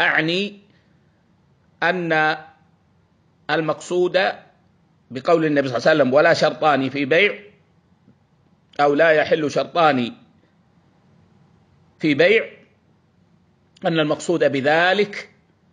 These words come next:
أن لا يجتمع شرطان فاسدان في عقد البيع، فإن اجتمعا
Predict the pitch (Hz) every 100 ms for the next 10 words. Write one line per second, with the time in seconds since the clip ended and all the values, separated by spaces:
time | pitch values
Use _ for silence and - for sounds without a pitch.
0 | _ - 143 151 175 160 160 170 160 135
1 | 139 147 139 - 156 151 139 123 151 160
2 | 156 147 143 143 160 170 175 208 220 -
3 | - 147 147 151 131 117 131 107 104 -
4 | _ _ _ _ _ _ _ _ _ _
5 | _ _ 196 214 214 185 165 151 - 165
6 | 151 139 131 170 190